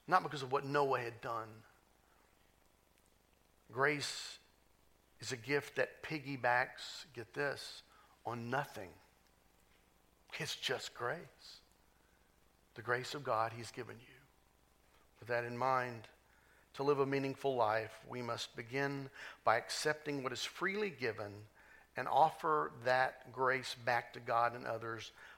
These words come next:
by practicing gratitude. Freely you have received, what? Freely give.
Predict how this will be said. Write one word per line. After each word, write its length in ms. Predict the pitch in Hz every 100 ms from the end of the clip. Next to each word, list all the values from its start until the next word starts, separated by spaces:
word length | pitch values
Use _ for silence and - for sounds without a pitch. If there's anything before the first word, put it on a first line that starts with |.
| -
by 140 | 117
practicing 960 | - 113 101 - 113 - - 117 110 107 -
gratitude. 460 | 117 120 - -
Freely 840 | - - 151 165 175 180 175 180 170 - - _ _ _ _ _ _ _ _ _ 202
you 160 | 123 123
have 280 | 123 123 123
received, 760 | 110 - 156 220 285 - - - _
what? 260 | 147 226 - - - _ _ _ _ _ _ _ _ - _ - -
Freely 600 | - - 127 131 135 123
give. 260 | 120 110